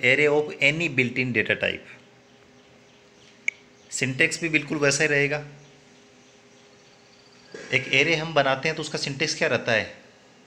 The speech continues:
Data type, name और फिर उसकी size। तो यहाँ पर data type क्या होगा? Class का name। जैसे हमारी class animal हो सकती है, vehicle हो सकती है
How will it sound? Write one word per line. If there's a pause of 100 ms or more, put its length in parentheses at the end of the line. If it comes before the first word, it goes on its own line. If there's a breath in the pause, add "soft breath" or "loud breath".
(320)
Data
type, (1700)
name (540)
और
फिर
उसकी
size। (320)
तो
यहाँ
पर
data
type
क्या
होगा?
Class
का
name। (220)
जैसे
हमारी
class
animal
हो
सकती
है,
vehicle
हो
सकती
है